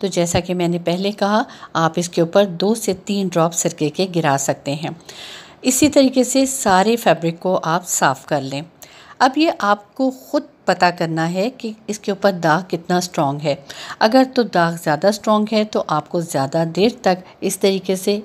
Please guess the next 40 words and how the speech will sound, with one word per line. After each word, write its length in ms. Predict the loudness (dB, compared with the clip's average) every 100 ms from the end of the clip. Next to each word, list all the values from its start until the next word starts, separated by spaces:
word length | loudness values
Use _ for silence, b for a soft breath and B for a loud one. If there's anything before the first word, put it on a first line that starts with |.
| -6
इसको 240 | -2 -2
साफ़ 360 | 0 2 2 2
करना 260 | 0 2
होगा 340 | 2 2 2 0 B B B
और 120 | 4 6
अगर 300 | 4 2 0
दाग 420 | 0 -2 -2 -10 -6
ज़्यादा 300 | -4 -2 -2
स्ट्रॉन्ग 380 | -4 -2 -2 -2
नहीं 220 | 0 0
है, 200 | 0 -2 -4 B -6
तो 80 | 0
आपको 480 | 2 2 2 0 -4 -4 -6 -20 -10
उतनी 280 | -8 0 2
ही 120 | 4
देर 280 | 4 0 0
इसके 240 | -6 -2 -4
ऊपर 180 | 0 0
रगड़ाई 340 | 2 2 0
करनी 360 | -2 -2 0 0
है, 180 | 0
यानी 280 | 2 0 0
ब्रश 260 | 0 0 0
से 180 | -4 -6
उसको 340 | -6 -6 -4
रगड़ना 420 | -2 0 0 0
है 200 | 2 0 0 B B B
कि 100 | 0
जितनी 340 | 2 0 0 2
देर 200 | 2 2
में 100 | 0
आपको 220 | 0 0
लगे 320 | 0 -2 -2
कि 120 | -2
ये 140 | -2 -2 0
दाग 220 | 0 0
साफ़ 360 | 0 2 2 0
हो 60 | -8
चुके 300 | -8 -10 -8
हैं। 220 | -6 -8